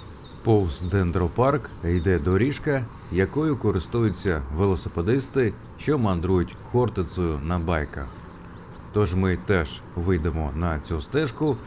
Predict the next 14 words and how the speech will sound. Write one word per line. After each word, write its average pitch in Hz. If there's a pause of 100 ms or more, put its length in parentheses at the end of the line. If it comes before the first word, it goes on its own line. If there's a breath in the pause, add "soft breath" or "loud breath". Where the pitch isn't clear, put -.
(240)
бо 120
саме 135
вона 98 (260)
перетинає 92 (100)
Хортицю 98 (300)
саме 95 (180)
посередині. 85 (4000)
Праворуч, 113 (400)
за 92 (160)
п'ятсот 98
метрів, 87 (480)
знаходиться 123
асфальтований 90
шлях 117